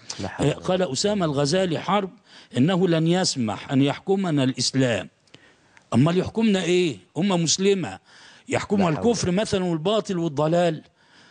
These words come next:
Speaker 2: آه،
Speaker 1: لا.
Speaker 2: تحكمها فرعونية مثلًا، قومية اشتراكية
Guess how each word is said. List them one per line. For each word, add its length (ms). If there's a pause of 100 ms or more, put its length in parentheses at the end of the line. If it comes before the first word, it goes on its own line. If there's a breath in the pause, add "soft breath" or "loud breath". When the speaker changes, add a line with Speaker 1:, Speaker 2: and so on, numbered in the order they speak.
(160 soft breath)
Speaker 2:
آه، 300
Speaker 1:
لا. 100
Speaker 2:
تحكمها 580
فرعونية 640
مثلًا، 580 (460 soft breath)
قومية 640
اشتراكية 1040